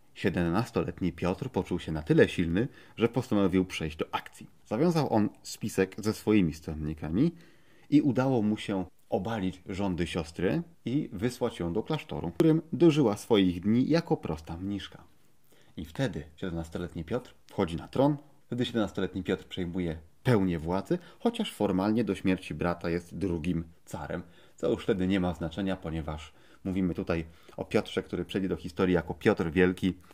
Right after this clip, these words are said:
jeden z moich ulubionych władców wszechczasów. Mówiłem o tym wielokrotnie i teraz chciałbym, i teraz chciałbym szerzej opowiedzieć o tym człowieku, gdyż jest to postać fascynująca.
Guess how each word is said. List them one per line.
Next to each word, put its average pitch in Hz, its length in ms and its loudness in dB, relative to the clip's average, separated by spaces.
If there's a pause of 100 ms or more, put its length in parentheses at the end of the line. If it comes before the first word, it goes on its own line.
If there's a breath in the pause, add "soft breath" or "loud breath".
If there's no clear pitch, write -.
jeden 110 220 8
z 87 40 -10
moich 92 320 2
ulubionych 104 580 6 (140)
władców 92 720 -2
wszechczasów. - 680 -4 (300 soft breath)
Mówiłem 98 300 4
o 90 40 0
tym 90 140 -4
wielokrotnie 87 540 0
i 90 80 -4
teraz 87 200 -6
chciałbym, 90 460 -2 (280 loud breath)
i - 40 -8
teraz 117 200 2
chciałbym 101 440 2
szerzej 95 460 0
opowiedzieć 95 360 4
o - 20 -6
tym 92 100 0
człowieku, 90 300 0
gdyż - 240 -8
jest 90 160 -4
to 87 80 -4
postać 87 420 -4 (220 soft breath)
fascynująca. 90 800 -4